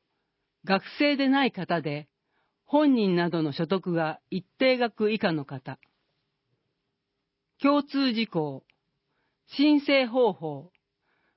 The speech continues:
二十歳到達日以降、年金事務所及び市役所に備え付けの申請書に必要事項を記入し、年金事務所または担当へ提出。郵送か。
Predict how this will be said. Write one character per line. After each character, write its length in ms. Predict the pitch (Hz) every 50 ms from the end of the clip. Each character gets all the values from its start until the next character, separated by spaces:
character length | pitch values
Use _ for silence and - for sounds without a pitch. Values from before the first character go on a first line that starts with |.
| _ -
二 140 | 202 214 226
十 140 | 240 302 311
歳 300 | 285 - - 220 180 170
到 300 | 160 - - 254 254 254
達 320 | 247 262 247 233 - 233 202
日 340 | 233 226 220 - - - 240
以 60 | 208
降、 380 | _ - 170 156 156 151 160 _ - _ _ _ _ _ _ -
年 260 | 202 233 277 294 269
金 280 | 285 - 269 262 247 220
事 60 | 208 220
務 160 | 226 226 208
所 320 | - 208 175 165 151 - _ -
及 260 | - 240 247 233 208
び 240 | 170 165 165 165 165
市 180 | - - - 247
役 200 | 294 311 311 -
所 140 | - 220 190
に 120 | 175 165
備 340 | - - 170 185 208 220 220
え 40 | 214
付 240 | _ - - -
け 40 | 185
の 260 | 180 170 170 165 170 _ _ _ _ _
申 300 | - - 269 285 285 277
請 240 | 277 285 269 254 233
書 160 | - 240 220
に 240 | 202 175 156 147 - - - - - -
必 80 | 269
要 180 | 285 285 277 -
事 160 | 240 277 269
項 180 | - 202 190 180
を 80 | 160
記 160 | - - 160 160
入 220 | 165 165 165 156
し、 340 | 147 - - 151 143 - _ _ _ _ _ _ _ _ _ _
年 260 | - 208 254 285 294 285
金 320 | - - 269 262 254 233
事 80 | 208 233
務 140 | 233 233
所 260 | 214 - 190 170 151 -
ま 180 | - 190 196 202
た 140 | - 262 240
は 280 | 190 165 156 151 139 -
担 240 | - 226 240 262 262
当 240 | - 254 226 214 208
へ 100 | 202 180
提 300 | - - 185 175 165 151 - - _ -
出。 200 | 147 143 143 - _ _ _ _ _ _ _ _ _ _ _ - -
郵 240 | 196 214 220 226
送 300 | 202 - - 196 185 180
か。 280 | - - 180 151 - -